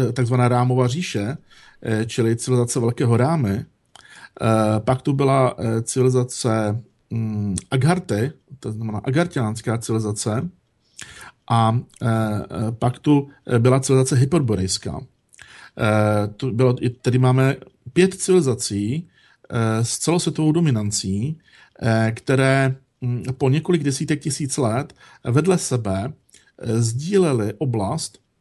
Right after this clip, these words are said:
eh, nebo prostor, eh, na této planetě. A samozřejmě všechny tyto civilizace společně komunikovaly a sdílely, <clears throat> nějaký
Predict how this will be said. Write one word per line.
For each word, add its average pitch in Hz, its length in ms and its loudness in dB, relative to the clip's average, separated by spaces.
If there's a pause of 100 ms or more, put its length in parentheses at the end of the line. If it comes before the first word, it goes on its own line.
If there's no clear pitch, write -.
(200)
eh, 123 60 -2
nebo 107 120 0
prostor, 120 640 -2 (360)
eh, 120 100 -2
na 120 140 4
této 151 220 -2
planetě. 107 420 -2
A 156 80 0
samozřejmě 139 880 -2 (300)
všechny 196 300 0
tyto 147 220 -2
civilizace 131 680 -2 (960)
společně 139 400 2
komunikovaly 127 840 0 (720)
a 135 320 2 (720)
sdílely, 135 760 4 (260)
<clears throat> 165 300 -4
nějaký 135 640 -2